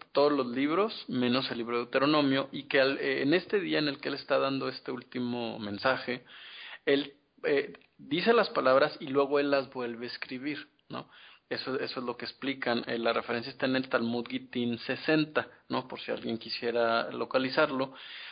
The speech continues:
Y entonces explican también que según se estudió en ese Talmud, hay que recordar que ese Talmud se terminó de compilar allá por el año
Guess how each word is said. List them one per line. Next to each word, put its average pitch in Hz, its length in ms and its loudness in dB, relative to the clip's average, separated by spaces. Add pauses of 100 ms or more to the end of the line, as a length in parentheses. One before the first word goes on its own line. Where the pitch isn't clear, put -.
(300)
Y 185 220 2
entonces 170 480 2
explican 160 680 0
también 156 400 2
que 151 100 0
según 147 380 -2
se - 100 -2
estudió 156 380 -4
en 156 80 2
ese 156 160 -6
Talmud, 143 420 0
hay 135 120 0
que 156 100 -4
recordar 131 420 -2
que - 80 -10
ese 135 160 -6
Talmud 113 680 0
se - 160 -8
terminó 110 300 -2
de 123 60 0
compilar 120 500 2
allá 117 440 2
por 110 240 -4
el 98 140 -4
año 110 580 -2